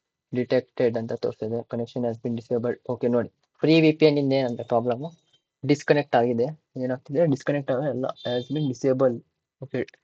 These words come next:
because you are using a server that does not support ಪಿ ಟು ಪಿ. ಫ್ರೀ ಸರ್ವರ್, ಓಕೆ, ಇದು ಫ್ರೀ ಸರ್ವರ್ ಅಲ್ಲಿ ಪಿ ಟು ಪಿ ಇದು ಸಪೋರ್ಟ್ ಆಗಲ್ಲ. Please use different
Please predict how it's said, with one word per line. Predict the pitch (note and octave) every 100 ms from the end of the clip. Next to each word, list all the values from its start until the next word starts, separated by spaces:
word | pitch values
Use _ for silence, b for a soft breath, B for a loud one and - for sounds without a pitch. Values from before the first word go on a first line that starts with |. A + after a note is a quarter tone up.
| _ _ _ _
because | C3 - C#3 C3
you | C3
are | B2+ B2+
using | C3+ C#3 C#3 C#3 C#3 - -
a | -
server | B2+ B2 C3 C3
that | B2+ B2 _ _ -
does | A#2+ B2+
not | C3 C3 B2
support | - C3
ಪಿ | C3 B2+
ಟು | B2 C3
ಪಿ. | B2 B2+ B2+ C#3+ A#2+ B2 - _ _ _ _ _ _ _ _ _ _ _ _ _ _ _ _ _ -
ಫ್ರೀ | C#3
ಸರ್ವರ್, | C#3+ C#3 B2+
ಓಕೆ, | C3+ C#3+
ಇದು | C3+ C#3
ಫ್ರೀ | C#3 D3+
ಸರ್ವರ್ | D3+ D3 C#3+ C#3+
ಅಲ್ಲಿ | C#3+ C#3+
ಪಿ | C#3+ C#3
ಟು | D#3
ಪಿ | C#3+ D3
ಇದು | C#3+ C3+ C3
ಸಪೋರ್ಟ್ | B2 - - C3
ಆಗಲ್ಲ. | C3 A#2+ C3+ D3
Please | C3+ C3 C3 C3+
use | B2+
different | A#2+ A#2+ C3